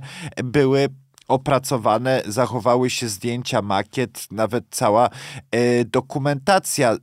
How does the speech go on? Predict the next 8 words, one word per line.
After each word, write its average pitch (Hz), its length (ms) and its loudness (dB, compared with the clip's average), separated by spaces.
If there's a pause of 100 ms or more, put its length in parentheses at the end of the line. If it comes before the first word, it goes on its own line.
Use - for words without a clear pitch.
(120)
I 135 180 -4
zresztą 131 580 0 (120)
tutaj 135 480 2 (800)
poza 139 380 4
tymi 135 340 -6
dwoma 131 460 2
wspomnianymi 127 1000 -4
obiektami, 120 920 -2